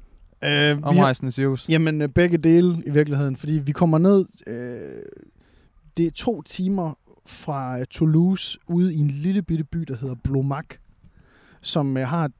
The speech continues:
Speaker 1: et chateau. Det har alle de små byer næsten, et, øh, chateau til byen,
Speaker 2: Ja.
Speaker 1: hvor der har boet sådan en herre-, en, du ved, en herregård-agtig ting, ikke? I gamle dage. Øhm, og der bor vi på noget, der hedder Chateau Blomac. Og igen,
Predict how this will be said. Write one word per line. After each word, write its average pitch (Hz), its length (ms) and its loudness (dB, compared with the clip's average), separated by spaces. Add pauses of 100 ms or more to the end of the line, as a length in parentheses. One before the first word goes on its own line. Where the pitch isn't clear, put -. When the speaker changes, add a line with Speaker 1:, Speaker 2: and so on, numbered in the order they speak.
Speaker 1:
et 135 140 -10
chateau. 214 580 -4 (200)
Det 156 100 -6
har 151 180 -2
alle 156 220 2
de 139 160 -8
små 156 240 -8
byer 143 240 -8
næsten, 127 480 -14
et, 123 180 -14
øh, 131 60 -12
chateau 151 380 -10
til 147 160 -10
byen, 135 360 -8 (460)
Speaker 2:
Ja. 135 160 0
Speaker 1:
hvor 127 100 -4
der 123 60 -6
har 131 100 -6
boet 131 240 -4
sådan 127 180 -10
en 113 40 -6
herre-, 131 300 -6 (200)
en, 120 140 -10
du 120 100 -14
ved, 117 80 -8
en 117 80 -8
herregård-agtig 110 840 -10
ting, 113 220 -16
ikke? 123 120 -14 (280)
I - 40 -20
gamle 120 260 -8
dage. 117 180 -6 (720)
Øhm, 127 560 0 (140)
og 143 220 -2
der 190 80 2
bor 202 180 4
vi 165 100 0
på 160 80 -2
noget, 185 120 4
der 180 60 0
hedder 160 140 0
Chateau 156 380 -4
Blomac. 151 400 0 (840)
Og 135 180 -2 (200)
igen, 170 420 4